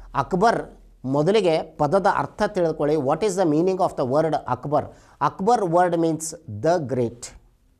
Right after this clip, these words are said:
ಮಹಾನ ವ್ಯಕ್ತಿ, ಘನವಂತ ವ್ಯಕ್ತಿ. ಉದಾಹರಣೆಗೆ ನಿಮ್ಗೆ ಗೊತ್ತಿದೆ, ಇಲ್ಲೇ ಮುಸ್ಲಿಮರು ತಮ್ಮ ಪ್ರಾರ್ಥನೆಯಲ್ಲಿ ಕೂಡ ಹೇಳ್ತಾರೆ ಇದನ್ನೇ,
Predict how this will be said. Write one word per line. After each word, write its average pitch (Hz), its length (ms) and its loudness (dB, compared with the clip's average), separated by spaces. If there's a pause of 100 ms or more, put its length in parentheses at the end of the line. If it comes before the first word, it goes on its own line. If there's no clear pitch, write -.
(640)
ಮಹಾನ 147 360 2
ವ್ಯಕ್ತಿ, 185 480 0 (220)
ಘನವಂತ 165 500 0
ವ್ಯಕ್ತಿ. 123 340 -6 (580)
ಉದಾಹರಣೆಗೆ 151 420 2
ನಿಮ್ಗೆ 143 220 -4
ಗೊತ್ತಿದೆ, 147 640 -4 (260)
ಇಲ್ಲೇ 135 280 2
ಮುಸ್ಲಿಮರು 156 640 0
ತಮ್ಮ 165 340 2 (880)
ಪ್ರಾರ್ಥನೆಯಲ್ಲಿ 208 560 2
ಕೂಡ 185 280 0
ಹೇಳ್ತಾರೆ 160 400 0
ಇದನ್ನೇ, 147 420 -2